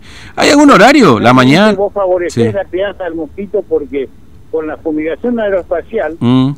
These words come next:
Speaker 2: básicamente lo que hace es, primero, contaminación ambiental. En baja medida, pero contaminación ambiental así.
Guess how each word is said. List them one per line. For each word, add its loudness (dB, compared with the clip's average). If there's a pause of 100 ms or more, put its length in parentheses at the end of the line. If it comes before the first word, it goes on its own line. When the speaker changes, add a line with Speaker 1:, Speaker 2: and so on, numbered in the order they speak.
(180)
Speaker 2:
básicamente -8
lo -4
que -4
hace -6
es, -14
primero, -4
contaminación -6
ambiental. -6
En -6
baja -6
medida, -4
pero -4
contaminación -4
ambiental -4
así. -10